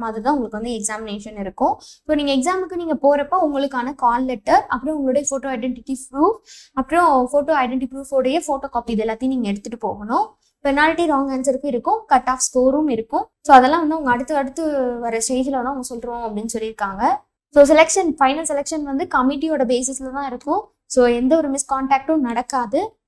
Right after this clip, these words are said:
So, அந்த மாதிரி ஏதாவது நடந்துச்சுன்னா நீங்க வந்து அதை ignore பண்ணிடுங்க அப்படின்றதையும் சொல்லியிருக்காங்க. So, online டெஸ்ட்ல நீங்க pass பண்ணிட்டீங்க அப்படின்னு சொன்னா, next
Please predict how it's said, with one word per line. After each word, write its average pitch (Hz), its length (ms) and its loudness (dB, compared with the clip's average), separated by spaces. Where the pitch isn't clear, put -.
So, 247 140 -2
அந்த 247 160 0
மாதிரி 294 220 4
ஏதாவது 269 240 -2
நடந்துச்சுன்னா 277 500 -6
நீங்க 285 160 0
வந்து 262 180 0
அதை 240 100 2
ignore 294 320 2
பண்ணிடுங்க 226 400 -6
அப்படின்றதையும் 220 500 -10
சொல்லியிருக்காங்க. 214 460 -10
So, 294 80 2
online 330 320 4
டெஸ்ட்ல 320 260 6
நீங்க 277 180 -6
pass 262 300 4
பண்ணிட்டீங்க 269 440 -2
அப்படின்னு 254 340 -4
சொன்னா, 262 220 -2
next 311 280 -6